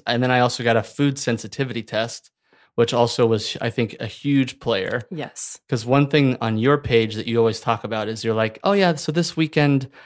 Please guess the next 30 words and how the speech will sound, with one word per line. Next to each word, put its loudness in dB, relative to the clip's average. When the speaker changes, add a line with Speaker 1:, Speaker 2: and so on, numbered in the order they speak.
Speaker 1:
I, 6
like, 4
you 2
can 2
see 2
I 6
had 0
my -2
cheese -2
here," 6
and 4
you, 2
like, 0
point 0
to 4
a 6
blemish, 4
and 2
you're 4
like, 4
"Here 4
was 2
my 2
bread," 6
or 0
whatever 2
else 0
it -2
Speaker 2:
Yeah. 4
Speaker 1:
was. 0